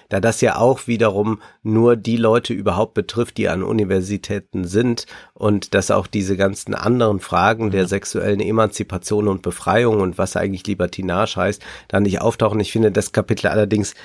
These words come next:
Speaker 1: äh, ist ziemlich schwach dann doch, äh, geworden. Also man kann da sicherlich die einen oder anderen Strang nachvollziehen und au-, äh, auch, äh, das ist hier dann zu beobachten, aber ich, äh, würde sagen, da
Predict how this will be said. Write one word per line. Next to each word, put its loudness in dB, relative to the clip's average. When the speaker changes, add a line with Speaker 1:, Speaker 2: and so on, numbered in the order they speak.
Speaker 1:
äh, 0
ist -4
ziemlich 2
schwach 0
dann 0
doch, -4
äh, -6
geworden. 0
Also 4
man 4
kann 2
da 6
sicherlich 0
die 0
einen 2
oder 0
anderen 0
Strang -2
nachvollziehen 2
und -2
au-, -4
äh, -4
auch, -6
äh, 0
das -4
ist -6
hier 0
dann 0
zu -8
beobachten, -4
aber 4
ich, -6
äh, -10
würde 0
sagen, 4
da 2